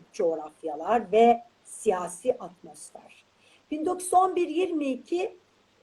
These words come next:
Anadolu'yu düşünelim. E, tam bir, e, Halide Edip'in deyimiyle, e, eserinin adıyla ifade edeyim. Ateşten gömlek giydiğimiz yıllar.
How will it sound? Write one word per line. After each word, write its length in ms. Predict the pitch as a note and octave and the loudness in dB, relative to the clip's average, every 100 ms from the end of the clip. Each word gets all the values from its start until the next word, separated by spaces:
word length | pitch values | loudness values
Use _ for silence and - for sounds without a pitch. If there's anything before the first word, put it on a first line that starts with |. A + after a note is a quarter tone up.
| _ | _
Anadolu'yu 680 | A3+ A3+ D#4 E4 B3 A#3 G#3+ | -4 -2 0 0 -2 -2 -4
düşünelim. 600 | G3+ - A3 G3+ G3 E4+ - _ _ _ _ - | -6 -10 -6 -4 0 -2 -2 _ _ _ _ -2
E, 280 | G#3 G3+ | 0 0
tam 340 | G3+ D4 E4 D#4 | 0 0 2 2
bir, 260 | E4 D#4+ - _ - | 2 0 -12 _ -8
e, 40 | |
Halide 640 | - A3+ B3+ C4+ E4 D#4+ - | -2 4 4 8 8 8 6
Edip'in 500 | B3 B3+ C4 C4+ A3 | -4 -4 -6 -6 -2
deyimiyle, 760 | A#3 A#3+ C4 D4+ C4 A3+ A#3 | -2 -2 -6 -8 -4 -4 -4
e, 80 | G#3 | -10
eserinin 760 | G3 F#3+ G#3 - A3+ A#3+ C4+ C4+ | -10 -10 -8 2 2 2 -2 -4
adıyla 380 | A3 G#3+ D4 A#3+ | -6 -6 -2 0
ifade 460 | A3 - F#3+ F#3+ F#3 | -2 -6 -10 -10 -12
edeyim. 300 | - A#3+ C4+ _ _ - | -12 -14 -14 _ _ -14
Ateşten 760 | G#3+ A#3+ A#3 - D#4 D#4 D4+ | -6 -2 -2 -4 -4 -2 2
gömlek 500 | G#3+ A3+ A3 B3+ - | 2 2 0 -2 -4
giydiğimiz 680 | G#3+ G3 F#3+ F3+ F3 D#3+ - | -14 -12 -12 -8 -8 -10 -10
yıllar. 520 | D#3+ D#3 D3+ D3+ - | -10 -8 -10 -10 -16